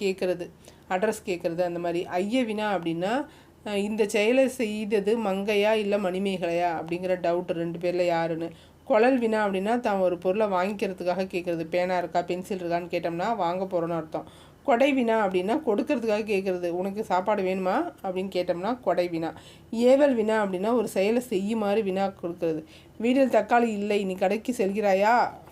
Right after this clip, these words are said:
அப்படின்னு கேட்கறது. இது பாருங்க, அறிவினா, அறிவு அறியாமை ஐயுற கொளல் கொடை ஏவல் தரும் வினா ஆறும் இழுக்கார்னு சொல்றது நன்னூல். சுட்டு மறை ஏவல் அப்படின்னு ஸ்டார்ட் ஆச்சுன்னா அது நன்னூல். விடையை பத்தி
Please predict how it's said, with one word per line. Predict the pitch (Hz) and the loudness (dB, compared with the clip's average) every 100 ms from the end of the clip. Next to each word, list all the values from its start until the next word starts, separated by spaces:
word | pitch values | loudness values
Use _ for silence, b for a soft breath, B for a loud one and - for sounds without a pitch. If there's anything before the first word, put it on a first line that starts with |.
| - 247 | -18 -10
அப்படின்னு | 190 170 175 175 | -8 -6 -8 -8
கேட்கறது. | 165 165 170 - - - B B - | -8 -10 -12 -16 -20 -20 B B -10
இது | 220 | -8
பாருங்க, | 202 202 196 214 262 214 | 0 2 2 2 2 2
அறிவினா, | 226 220 220 233 247 - - | 0 -2 0 2 2 -2 -4
அறிவு | 202 208 247 247 247 294 294 | -2 2 2 2 2 4 4
அறியாமை | 202 226 233 226 247 | 4 2 2 2 2
ஐயுற | 233 196 196 247 240 | 2 0 0 2 2
கொளல் | 233 202 220 226 | 2 2 2 2
கொடை | 202 208 208 | 0 0 0
ஏவல் | 202 226 233 | 0 0 -2
தரும் | 214 214 214 | -2 -4 -4
வினா | 190 214 | -2 0
ஆறும் | 214 202 196 214 | 2 2 2 0
இழுக்கார்னு | 190 196 196 208 196 214 | -2 -2 0 0 0 0
சொல்றது | 226 185 196 | -4 -4 -4
நன்னூல். | 190 175 185 185 B B B | -4 -4 -2 -4 B B B
சுட்டு | - 247 214 - 262 | -4 -2 -2 2 4
மறை | 233 214 233 214 | 4 4 2 2
ஏவல் | 202 214 214 | 2 4 2
அப்படின்னு | 185 185 208 | 2 0 -6
ஸ்டார்ட் | - 196 196 | -4 -2 0
ஆச்சுன்னா | 190 196 | 0 0
அது | 226 202 | 0 0
நன்னூல். | 180 185 202 220 202 | 0 0 0 0 0
விடையை | 180 202 233 | 0 2 0
பத்தி | 202 185 | 0 -4